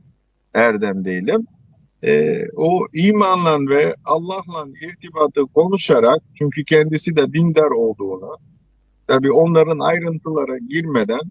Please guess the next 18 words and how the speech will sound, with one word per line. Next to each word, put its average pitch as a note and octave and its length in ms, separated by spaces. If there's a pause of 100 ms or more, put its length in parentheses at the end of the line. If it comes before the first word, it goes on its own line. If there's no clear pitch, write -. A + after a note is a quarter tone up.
(300)
çünkü, A#2 300
e, - 720
yeterince C3+ 600
bilgilerim B2 640
de A2 60
yok. G2+ 280 (680)
Ama, G#3 360 (560)
e, C#3+ 60 (760)
insan F#3+ 520
ve D#3+ 100
Allah'ın E3+ 680 (300)
arasında D3+ 720
böyle C#3+ 300
bir, C#3+ 200 (380)
a, G#2+ 280
insan E3 500
ve E3 160 (100)
Allah'la D#3+ 500